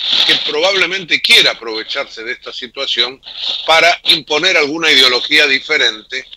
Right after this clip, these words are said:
pensando inclusive en un cambio constitucional. No sería el momento,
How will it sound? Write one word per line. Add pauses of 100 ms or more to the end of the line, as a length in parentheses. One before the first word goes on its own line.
(320)
pensando
inclusive
en
un
cambio
constitucional. (720)
No
sería
el
momento,